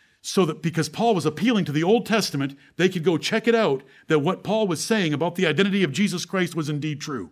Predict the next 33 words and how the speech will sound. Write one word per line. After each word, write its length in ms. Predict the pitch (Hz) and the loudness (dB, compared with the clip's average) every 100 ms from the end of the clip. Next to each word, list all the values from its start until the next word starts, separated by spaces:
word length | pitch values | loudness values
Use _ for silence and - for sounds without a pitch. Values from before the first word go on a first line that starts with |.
| _ _ _ _ _ _ - | _ _ _ _ _ _ 0
"Therefore 380 | 208 208 190 | 2 4 4
many 220 | 180 220 202 | 6 6 6
of 100 | 160 | 4
them 140 | 208 | 4
believed, 480 | 190 208 254 262 - - - | 6 6 6 4 -2 -20 -4
also 400 | 180 202 220 208 | 0 0 4 4
of 100 | 170 | 4
honorable 400 | 202 214 190 180 | 4 6 6 6
women, 300 | 220 165 147 | 6 6 4
which 220 | 170 170 | 2 0
were 100 | 147 | 0
Greeks, 420 | 156 233 226 - - - | 2 2 2 -8 -14 -2
and 160 | 180 | 2
of 160 | 170 131 | 2 2
men 360 | 196 202 185 - | 2 2 0 0
not 220 | 170 175 | 0 0
a 40 | |
few. 400 | 175 170 110 82 _ _ _ - | 0 0 0 -4 _ _ _ -18
But 460 | 117 214 147 - - _ _ _ _ | 0 2 2 -2 -20 _ _ _ _
when 160 | - 185 | 0 2
the 80 | 165 | 4
Jews 320 | 147 254 196 | 6 6 6
of 120 | 185 | 2
Thessalonica 680 | 214 214 208 185 214 - 127 | 0 0 2 2 2 2 0
had 200 | 147 135 | 0 0
knowledge 380 | 175 220 175 139 | 2 2 2 -2
that 80 | 160 | -2
the 80 | |
word 220 | 151 190 175 | 2 4 4
of 80 | |
God 240 | 143 202 170 | 2 2 2
was 120 | 151 | -2
preached 360 | - 220 - | 0 0 0